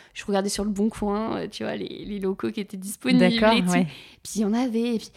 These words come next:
Speaker 1: puis je me disais, « Ah ouais, en fait, il y a ça pour les, les, euh, les jeunes entrepreneurs pour avoir des prêts à la banque.
Speaker 2: Ouais,
Speaker 1: Puis, il y a
Speaker 2: il existe
Speaker 1: tel
Speaker 2: plein de
Speaker 1: concours. »
Speaker 2: choses.
Speaker 1: Et puis, quand t'es une femme, aujourd'hui, on fait beaucoup de choses pour les
Speaker 2: C'est
Speaker 1: femmes
Speaker 2: vrai.
Speaker 1: entrepreneurs. Donc,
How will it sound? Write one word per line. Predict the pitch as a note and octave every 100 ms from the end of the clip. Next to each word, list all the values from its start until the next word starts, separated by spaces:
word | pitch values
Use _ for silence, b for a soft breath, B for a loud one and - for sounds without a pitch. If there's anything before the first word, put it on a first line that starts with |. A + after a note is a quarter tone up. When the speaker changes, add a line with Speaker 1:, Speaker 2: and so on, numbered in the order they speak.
| B B B
Speaker 1:
puis | -
je | G#3+
me | G#3
disais, « | G3 G#3+ B3+
Ah | A3+
ouais, | A#3+ D4
en | A#3+
fait, | C#4 -
il |
y | G#3
a |
ça | - C4+
pour | A#3+
les, | G#3+ G3+ -
les, | G#3 G3+ G#3+ G#3
euh, | F#3+ F#3 F#3 - -
les | G#3+ G#3+
jeunes | G#3 A3+ A3
entrepreneurs | G#3 G#3 - A3 A#3+
pour | - G#3
avoir | G#3
des | G#3
prêts | G#3 - B3
à | B3
la | B3
banque. | A#3+ B3 B3 -
Speaker 2:
Ouais, | F3+ F3+
Speaker 1:
Puis, |
il | E3
y |
a |
Speaker 2:
il |
existe | D#3
Speaker 1:
tel | A3+
Speaker 2:
plein | C4+
de | C#4
Speaker 1:
concours. » | F#3+ B3
Speaker 2:
choses. | B3
Speaker 1:
Et | G#3+
puis, | - G3+
quand | - F#3
t'es | G3+
une | G#3
femme, | - A3+ A#3+ G#3
aujourd'hui, | G3 G3 G3+
on |
fait | F#3 D#3
beaucoup | A3 A3+ A3
de | G#3
choses | G#3 G#3
pour | G#3+
les | F#3+
Speaker 2:
C'est |
Speaker 1:
femmes | E3
Speaker 2:
vrai. | -
Speaker 1:
entrepreneurs. | - A3+ C4 B3+ B3 B B B B
Donc, | A3